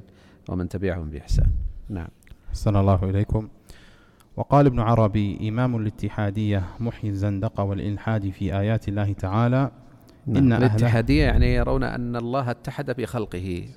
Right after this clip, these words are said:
Speaker 1: أصبح شيئاً واحداً، نسأل الله السلامة والعافية. ومر معنا هذا، تكلمنا عليه في عدة مرات، أن ابن عربي الزنديق هذا،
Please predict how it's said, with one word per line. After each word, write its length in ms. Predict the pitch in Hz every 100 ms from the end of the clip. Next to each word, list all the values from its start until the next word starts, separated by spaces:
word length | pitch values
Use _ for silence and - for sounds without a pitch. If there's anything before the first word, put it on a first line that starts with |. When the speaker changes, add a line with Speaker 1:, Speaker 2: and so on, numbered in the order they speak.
| - - -
Speaker 1:
أصبح 200 | - -
شيئاً 320 | - 120 110
واحداً، 400 | 107 95 - - - _ - _ _ _ _ _ _
نسأل 240 | 104 - 92
الله 200 | 87 87
السلامة 400 | 82 85 80 78
والعافية. 500 | 73 71 73 - - _ _ _ _ _ _ _ _ _ _ _ - _ -
ومر 480 | 123 120 139 139 113
معنا 440 | 110 - 101 98
هذا، 100 | 107
تكلمنا 540 | 104 107 127 123 107 92
عليه 480 | 92 104 101 104 110
في 340 | - 104 98
عدة 280 | 110 107 90 90
مرات، 520 | 85 85 87 85 -
أن 180 | 85 87 90 95
ابن 380 | - - 90 87
عربي 240 | 90 85 82
الزنديق 520 | - 80 82 80 -
هذا، 260 | 82 85